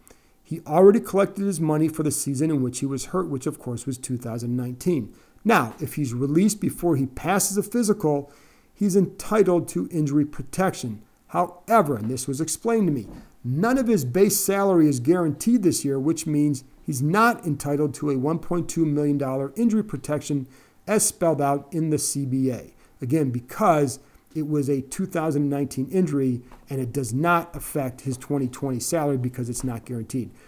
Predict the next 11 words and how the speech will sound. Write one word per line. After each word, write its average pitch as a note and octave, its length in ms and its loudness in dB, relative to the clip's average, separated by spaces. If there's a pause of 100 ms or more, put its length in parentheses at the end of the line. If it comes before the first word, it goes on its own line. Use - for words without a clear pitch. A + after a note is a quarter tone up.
(140)
But - 140 -6
because A3 480 2
he A3 120 4
signed G3 480 2
through G3 160 -2
twenty D3+ 380 -2
twenty-one, D3+ 840 -2 (480)
he's C#3 240 -2
entitled D#3+ 800 4 (220)
to F3+ 160 2
extended G3+ 880 2